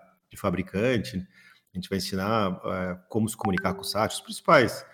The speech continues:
Então, a gente aborda tanto a parte de desenvolvimento quanto a parte, é, burocrática da coisa ali, de cadastrar o software, de, de mandar a papelada pro Estado, né?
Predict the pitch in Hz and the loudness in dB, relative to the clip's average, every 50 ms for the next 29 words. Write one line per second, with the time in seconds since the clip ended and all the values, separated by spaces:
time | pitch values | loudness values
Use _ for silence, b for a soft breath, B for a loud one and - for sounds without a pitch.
0 | B B B B B - 135 135 135 151 143 156 143 127 139 143 - 127 - 156 | B B B B B 0 4 4 4 6 6 4 6 6 6 6 6 4 4 4
1 | 160 160 165 151 - 135 131 127 - 127 117 101 101 143 160 156 160 147 139 120 | 2 4 2 6 6 6 6 6 2 -2 -2 0 2 2 4 4 4 4 4 2
2 | 113 107 113 127 147 139 - 143 - - 139 135 - 139 127 - 120 120 123 120 | 4 4 4 4 2 0 -4 -8 -4 -2 -4 -2 0 -2 0 2 4 2 2 2
3 | - 131 120 - - - - 104 113 104 104 101 101 101 98 90 90 98 117 139 | -2 -4 -6 -6 -8 -20 -14 -6 -2 0 2 2 2 2 0 -2 0 4 4 6
4 | 139 117 - - 113 113 107 - - - 104 95 90 - 107 104 101 87 95 92 | 6 6 4 6 6 6 6 6 2 0 2 2 2 4 4 4 4 4 2 2
5 | 95 98 95 - _ - b b b _ _ _ _ - 98 92 92 - 117 110 | 2 2 0 -2 _ -18 b b b _ _ _ _ -18 -16 -10 0 2 6 6
6 | 104 98 - - 110 107 107 95 - - - 104 110 110 98 - - - 98 90 | 6 4 4 2 4 4 4 4 2 0 0 4 6 6 4 4 0 -4 -4 -2
7 | 90 95 92 92 90 90 95 95 92 92 104 107 - - 104 - 107 95 95 98 | -2 -2 -2 -2 -2 -2 0 2 2 4 2 2 2 0 -4 0 2 4 4 4
8 | 98 98 - - - 101 - - - 98 87 85 82 82 85 87 | 4 2 -4 -4 -8 -8 -8 -4 0 0 0 0 0 -4 -12 -14